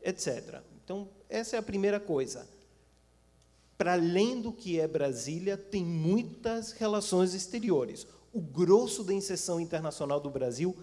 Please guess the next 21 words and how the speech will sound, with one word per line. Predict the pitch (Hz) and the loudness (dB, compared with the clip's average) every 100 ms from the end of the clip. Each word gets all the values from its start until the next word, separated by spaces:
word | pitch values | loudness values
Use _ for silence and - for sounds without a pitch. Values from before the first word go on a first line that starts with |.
| - - - | -18 -16 2
não | 156 247 220 | 6 6 4
passa | 180 180 185 - | -2 -2 -2 -6
pela | 180 190 175 | -4 -2 0
agenda | 175 143 123 147 160 156 160 160 - - | 2 0 0 -2 0 0 -2 -4 -16 -20
restrita | - 180 - 165 180 190 208 | -6 -4 -4 -4 -4 -2 0
ao | 196 | 0
Itamaraty | 180 175 175 170 147 - 175 | 0 -2 0 2 0 -4 -4
e | 165 | -2
ao | 170 | 0
Palácio | 165 147 147 | -2 -4 -6
do | - | -10
Planalto. | 170 156 123 110 - - _ - | -4 -4 -6 -14 -20 -20 _ -14
Essa | - 165 | -10 -6
é | |
uma | 185 | -6
coisa. | 165 - - | -6 -10 -12
A | 151 | -10
segunda | - 226 285 240 | -6 -4 -2 -2
coisa | - 196 185 135 123 - - - - _ | 2 2 2 -2 -10 -14 -20 -20 -20 _
é | 190 | -6
que, | 208 - 196 214 214 | -6 -6 -4 -4 -6